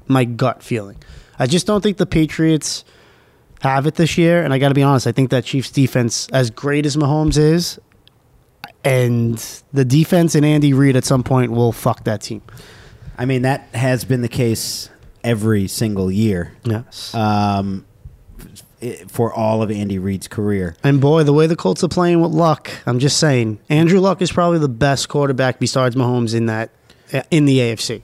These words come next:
Speaker 2: But the thing is, with the Texans, they have, Deshaun Watson's been playing excellent,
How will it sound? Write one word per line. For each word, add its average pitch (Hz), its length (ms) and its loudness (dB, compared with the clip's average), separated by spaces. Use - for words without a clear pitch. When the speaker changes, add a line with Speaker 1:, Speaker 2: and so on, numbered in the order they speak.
Speaker 2:
But 151 180 -2
the 160 80 -2
thing 214 240 0
is, 175 220 2
with 135 120 0
the 127 60 -2
Texans, - 720 -4
they 113 220 0
have, 123 640 0
Deshaun 135 320 -2
Watson's 113 380 -2
been 107 120 -2
playing 101 460 -2
excellent, 110 480 -4